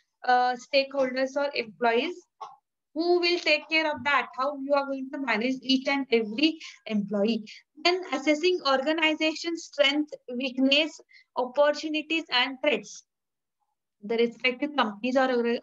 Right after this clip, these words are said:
organization, you are supposed to find out what is the strength, what is the weakness, what are the opportunities. If you are going to start this business, what opportunities will come? So that is there. And what are the threats also here?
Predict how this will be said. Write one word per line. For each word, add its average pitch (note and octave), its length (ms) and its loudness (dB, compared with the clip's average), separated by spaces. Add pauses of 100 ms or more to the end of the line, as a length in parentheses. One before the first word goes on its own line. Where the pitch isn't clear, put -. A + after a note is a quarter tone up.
organization, A3+ 760 0 (340)
you C#4 120 6
are D4 120 4
supposed C#4 420 -4
to D#4+ 120 -2
find A#3 300 0
out C4 220 2
what A#3 180 0
is A#3+ 100 2
the B3 100 2
strength, E4+ 480 0 (340)
what A#3+ 220 -4
is B3 100 0
the A#3+ 160 2
weakness, B3+ 520 0 (400)
what B3+ 220 0
are C4 80 2
the B3+ 140 0
opportunities. C4 880 -2
If C4 160 -6
you C4+ 80 0
are C4 60 0
going C4 280 0
to C4 60 4
start A#3 420 -2
this B3 200 -10
business, A#3 480 -2
what B3+ 240 -2
opportunities A#3+ 760 -2
will B3+ 140 2 (120)
come? A#3+ 120 0 (400)
So - 140 -2
that B3 220 2
is C#4 160 -10
there. D#4 260 2 (380)
And A#3 260 2
what A#3+ 160 -6
are B3+ 80 -6
the C#4 120 -2 (100)
threats B3+ 320 0
also G#3 380 -2
here? F#3 180 -10